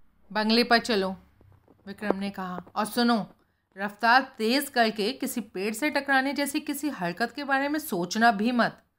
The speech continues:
मैं तो उस हालत में भी बच सकता हूँ, लेकिन तुम दोनों नहीं बचोगे।" युवक होठ चबाकर रह गया। विक्रम ने रिवॉल्वर बाएं हाथ में लेकर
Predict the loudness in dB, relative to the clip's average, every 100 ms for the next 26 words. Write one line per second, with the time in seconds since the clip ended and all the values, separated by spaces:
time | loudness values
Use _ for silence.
0 | _ _ _ _ _ -4 2 2 2 2
1 | 4 4 2 0 2 2 2 0 -2 -6
2 | -10 -14 -16 _ _ -16 -10 -6 -6 -4
3 | -2 2 2 2 2 -2 -6 -12 -16 -20
4 | _ _ _ _ _ _ _ _ _ _
5 | -6 0 0 0 0 0 0 -2 0 0
6 | 0 -6 -6 -8 -12 -18 -20 _ _ _
7 | _ -16 -8 -4 -2 -2 -2 0 2 2
8 | 2 2 2 2 2 0 0 -2 -12 -20
9 | -20 -20 -10 -6 -4 -4 -4 -10